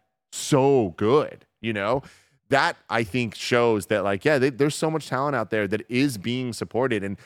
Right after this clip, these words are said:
to have a, a Distant Worlds, the, the concert series that Final Fantasy, uh, puts on,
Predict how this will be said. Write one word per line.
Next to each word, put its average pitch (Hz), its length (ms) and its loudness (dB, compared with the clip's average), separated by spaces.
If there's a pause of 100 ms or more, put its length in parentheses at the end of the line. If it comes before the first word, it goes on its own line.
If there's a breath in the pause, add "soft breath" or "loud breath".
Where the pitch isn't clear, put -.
(260 soft breath)
to 131 80 2
have 139 200 0
a, 120 200 4
a 110 80 0
Distant 123 360 -2
Worlds, 95 420 0
the, 92 340 2
the 87 240 -2
concert 107 360 -2
series 85 300 -4
that 87 200 -4
Final 87 180 -4
Fantasy, 98 480 -6
uh, 80 220 -8
puts - 260 -10
on, 80 260 -8